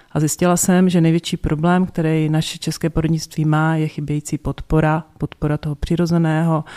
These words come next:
podpora ženy, podpora ženy v porodu, podpora rodiny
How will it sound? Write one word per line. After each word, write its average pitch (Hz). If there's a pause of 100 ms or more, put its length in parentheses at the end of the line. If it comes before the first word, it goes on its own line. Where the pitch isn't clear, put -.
(260)
podpora 151
ženy, 165
podpora 147
ženy 151
v -
porodu, 165
podpora 151
rodiny 202